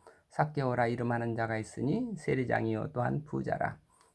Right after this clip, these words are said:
저가 예수께서 어떠한 사람인가 하여 보고자 하되 키가 작고 사람이 많아 할 수 없어 앞으로 달려가 보기 위하여, 보기 위하여 땅 뽕나무에 올라가니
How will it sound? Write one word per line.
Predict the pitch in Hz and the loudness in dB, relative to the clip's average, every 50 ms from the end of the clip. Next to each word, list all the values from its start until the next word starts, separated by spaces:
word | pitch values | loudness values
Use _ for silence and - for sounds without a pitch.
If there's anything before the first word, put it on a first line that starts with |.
| _ _ | _ _
저가 | - 117 117 117 120 113 117 | -2 0 4 4 4 6 6
예수께서 | 117 113 113 - - - 113 110 110 - 107 104 110 113 113 117 - | 4 2 0 -2 0 2 2 2 2 2 0 2 2 2 0 0 -4
어떠한 | 127 117 - - 135 131 127 127 | -8 -6 -2 0 2 2 2 2
사람인가 | 123 - 135 131 131 131 127 127 123 123 123 117 | 2 2 2 4 4 4 2 2 2 2 2 2
하여 | 120 123 120 117 | 2 0 -2 -2
보고자 | - - 120 117 123 120 117 117 | -2 -2 -2 -2 0 0 0 0
하되 | - 120 117 - 117 - - - - - - _ _ _ _ _ | 0 -2 -2 -2 0 0 0 -2 -4 -8 -16 _ _ _ _ _
키가 | - - 170 170 160 - | -10 0 4 6 6 6
작고 | - - 113 110 - - - 120 113 98 95 - - - | 4 0 -4 -6 -6 -4 -2 0 0 0 0 -4 -10 -20
사람이 | - - 127 120 117 117 113 113 107 104 | -4 0 2 2 4 4 2 2 0 0
많아 | 101 101 98 98 101 107 127 156 156 - | 0 0 0 0 0 0 0 -2 -4 -2
할 | - 156 151 | -2 -2 -2
수 | 151 - - 139 | -2 -2 -4 -4
없어 | 131 - - - - 139 113 - - - - - _ _ _ _ | -4 -4 -4 -2 0 0 0 0 -2 -10 -20 -20 _ _ _ _
앞으로 | - - 87 - - 131 127 117 107 98 - - _ | -6 -6 -4 -2 0 2 4 4 2 0 -4 -16 _
달려가 | - - 78 107 110 123 120 120 110 104 | -6 -2 0 2 2 4 4 4 2 2
보기 | 110 107 101 110 110 104 | 0 -2 -2 0 0 0
위하여, | 101 101 98 98 104 120 156 185 - - - - _ _ _ _ _ _ _ _ _ _ _ _ _ _ _ _ _ _ | 2 2 2 2 2 0 0 -2 -4 -8 -16 -20 _ _ _ _ _ _ _ _ _ _ _ _ _ _ _ _ _ _
보기 | - 131 143 151 151 156 | 0 2 4 4 6 6
위하여 | 151 139 131 131 120 | 6 6 6 4 0
땅 | - - 160 170 180 180 185 | 2 2 4 4 4 2 0
뽕나무에 | - 147 - 170 175 180 175 165 151 143 135 | -2 0 2 2 4 4 6 6 6 6 4
올라가니 | 123 120 113 110 110 113 110 110 107 110 127 131 120 101 87 | 4 2 2 2 2 2 2 0 0 0 2 0 0 -2 -4